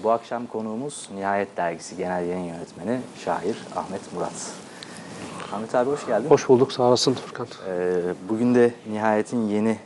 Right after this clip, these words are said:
Speaker 1: e, kapağı ve
Speaker 2: Evet.
Speaker 1: yeni döneminin başlangıç günüydü. Ona da denk gelmiş oldu. Ee, özellikle planlamadık ama
Speaker 2: Planlamadık,
Speaker 1: iyi
Speaker 2: böyle
Speaker 1: güzel
Speaker 2: oldu,
Speaker 1: denk
Speaker 2: evet,
Speaker 1: geldi.
Speaker 2: evet.
Speaker 1: Ee, Nihayet'ten de bahsedeceğiz. Nihayet'in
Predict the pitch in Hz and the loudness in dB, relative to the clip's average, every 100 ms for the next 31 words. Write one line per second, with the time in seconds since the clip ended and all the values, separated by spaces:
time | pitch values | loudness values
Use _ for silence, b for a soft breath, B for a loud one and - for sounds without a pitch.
0 | - - 98 92 92 90 - 90 101 98 | -16 -4 0 2 2 0 -4 0 4 4
1 | 98 92 127 117 92 95 101 90 92 90 | 4 2 2 0 -4 -4 -4 -4 -4 -4
2 | 92 113 113 101 - 101 92 87 - 92 | -2 -2 0 0 0 -2 -2 -4 -10 -12
3 | 82 80 131 156 104 107 104 95 104 98 | -10 -4 -2 -2 -2 0 2 2 0 0
4 | 101 98 107 90 85 98 - - 95 90 | 0 0 -2 -2 -2 -2 -6 -4 -2 0
5 | 87 - 98 107 113 117 104 113 113 117 | 0 -4 -2 2 2 0 -2 0 2 0
6 | 98 - 139 135 131 131 127 139 139 143 | -2 0 0 4 4 6 6 6 8 10
7 | 139 117 113 117 110 110 92 110 117 110 | 12 10 6 2 0 0 0 2 0 -2
8 | - B B B B - 98 92 95 113 | -8 B B B B -4 0 0 0 2
9 | 139 143 - 139 139 117 107 - 92 - | 4 4 2 0 0 2 2 0 -6 -2
10 | 95 92 - 104 101 101 110 | -2 -2 -4 0 2 2 -2